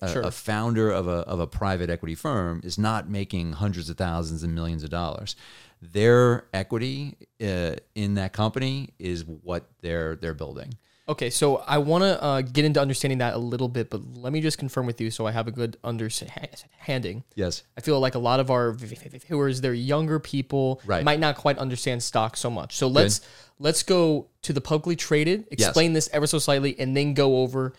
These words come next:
Speaker 1: Sure,
Speaker 2: and dive
Speaker 1: sure.
Speaker 2: into that a l-, little bit deeper.
Speaker 1: Perfect.
Speaker 2: So the publicly traded, a company will put out a certain amount of stock.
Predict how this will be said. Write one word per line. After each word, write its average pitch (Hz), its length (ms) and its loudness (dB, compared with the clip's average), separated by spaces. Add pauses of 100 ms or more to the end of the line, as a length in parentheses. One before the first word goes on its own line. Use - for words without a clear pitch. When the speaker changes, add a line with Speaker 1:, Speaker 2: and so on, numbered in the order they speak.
(120)
Speaker 1:
Sure, 139 440 2
Speaker 2:
and 87 100 -4
dive 139 200 10
Speaker 1:
sure. 139 80 6
Speaker 2:
into 139 140 6
that 117 200 4
a 123 40 0
l-, 120 320 -2
little 135 280 4
bit 131 360 0
deeper. 127 500 -2 (100)
Speaker 1:
Perfect. 117 260 10
Speaker 2:
So 143 360 8
the 143 100 0
publicly 202 480 0
traded, 117 480 2 (640)
a 127 80 -10
company 202 380 4
will 156 140 2
put 175 220 0
out 135 200 2
a - 20 -4
certain 160 360 0
amount 123 240 -2
of 110 60 -6
stock. 107 320 -6